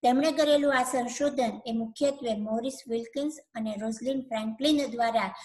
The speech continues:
જે એક્સ-રે વિવર્તન માહિતી આપવામાં આવી હતી, તેના ઉપર આધારિત છે. આ બંને વૈજ્ઞાનિકો મોરિસ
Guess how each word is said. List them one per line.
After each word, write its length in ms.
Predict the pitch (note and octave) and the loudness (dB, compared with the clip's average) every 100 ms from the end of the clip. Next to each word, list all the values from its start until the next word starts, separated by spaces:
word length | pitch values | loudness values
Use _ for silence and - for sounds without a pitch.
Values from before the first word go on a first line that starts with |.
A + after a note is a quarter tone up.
| - - | -18 0
જે 100 | B3+ | 2
એક્સ-રે 560 | G#3+ A3+ - - D#4+ D4+ | 4 0 -4 -4 2 2
વિવર્તન 680 | A#3+ A#3 C4+ C#4 D#4+ B3 | 2 2 2 4 2 2
માહિતી 500 | G#3 G#3 - C#4 D#4 | -2 -4 -4 -4 0
આપવામાં 560 | C#4 B3 - A#3+ A#3 G#3+ | 0 0 -4 -4 -4 -4
આવી 220 | G#3 G#3+ | -6 -4
હતી, 220 | A3 D4 F4+ - - - | -4 -2 -6 -8 -10 2
તેના 240 | B3 B3+ | 2 4
ઉપર 360 | B3 B3 B3+ A3+ | 0 -2 -4 -2
આધારિત 640 | G#3 F#3+ G3 F#3+ F#3 F#3+ | -2 -4 -6 -6 -10 -12
છે. 240 | - D#3 - _ - _ | -12 -14 -16 _ -20 _
આ 60 | C4+ | 2
બંને 340 | B3+ C#4 D#4+ | 4 4 4
વૈજ્ઞાનિકો 640 | E4 D#4 C4+ B3+ A#3 A#3 G#3+ | 2 2 0 -2 -6 -6 -6
મોરિસ 340 | G#3+ A3 B3+ | -4 -4 -4